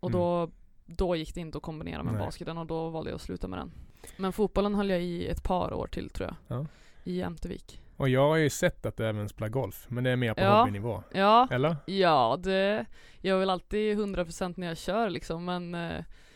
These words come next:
Speaker 1: men ja, det är ju, alltså, jag har spelat mest pay and play de senaste åren, men i år tog jag upp det väl lite mer på riktigt igen då, kan
Speaker 2: Mm.
Speaker 1: man säga.
Speaker 2: Ja, kul. Jag
Speaker 1: Mm.
Speaker 2: tränar ju ungdomar ute på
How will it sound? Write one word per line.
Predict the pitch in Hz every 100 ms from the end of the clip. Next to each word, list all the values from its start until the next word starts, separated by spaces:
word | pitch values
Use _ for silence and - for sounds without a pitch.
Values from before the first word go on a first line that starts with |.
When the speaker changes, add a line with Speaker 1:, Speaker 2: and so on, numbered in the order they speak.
| -
Speaker 1:
men | - 185
ja, | 185 185
det | 180
är | 175 165 165
ju, | 165 - - -
alltså, | 180 - 180 170
jag | 175
har | 175
spelat | 165 - 165 160 -
mest | 180 170 -
pay | - 180
and | 170
play | 190 180 170
de | 170
senaste | - 170 160 175
åren, | 165 165
men | 170
i | 170
år | 165 165
tog | - 170
jag |
upp | - -
det | -
väl | - - -
lite | 175 -
mer | - -
på | -
riktigt | 180 - -
igen | -
då, | -
kan | - - -
Speaker 2:
Mm. | 139
Speaker 1:
man | 190
säga. | - - - - -
Speaker 2:
Ja, | -
kul. | - 147 - - - -
Jag | -
Speaker 1:
Mm. | -
Speaker 2:
tränar | 151 147 123
ju | 131
ungdomar | 143 117 107 110
ute | 104 110
på | - 107 104